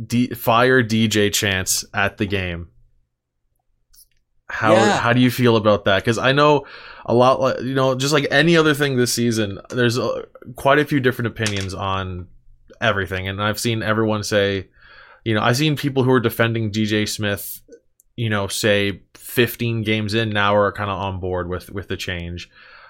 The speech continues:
Speaker 1: Uh, have you, are you also, uh, on board as far as, you know, would you like to see a change in coaching? And if so, you know, how far into the season did,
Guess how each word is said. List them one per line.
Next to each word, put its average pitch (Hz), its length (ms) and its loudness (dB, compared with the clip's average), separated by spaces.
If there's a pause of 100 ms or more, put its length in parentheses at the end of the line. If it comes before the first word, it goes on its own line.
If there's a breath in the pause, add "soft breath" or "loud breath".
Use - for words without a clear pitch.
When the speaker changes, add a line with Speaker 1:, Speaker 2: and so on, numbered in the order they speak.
(160 loud breath)
Speaker 1:
Uh, - 280 -2 (280)
have 123 220 0
you, 131 220 2
are 123 100 0
you 123 680 2 (220)
also, 123 520 4
uh, 117 280 0
on 123 200 0
board 123 260 6
as 120 120 2
far 117 200 4
as, 113 200 2
you 113 60 -2
know, 107 140 2
would 107 180 0
you 113 80 2
like 107 120 0
to 107 80 -8
see 117 120 -2
a 110 60 0
change 110 240 -4
in 95 100 -10
coaching? 107 380 -2
And 107 120 -2
if 101 120 -4
so, 101 480 2
you 104 100 -4
know, 98 100 -4
how 104 280 0
far 101 240 0
into 98 160 -6
the 95 80 -8
season 98 420 -6
did, 92 240 -6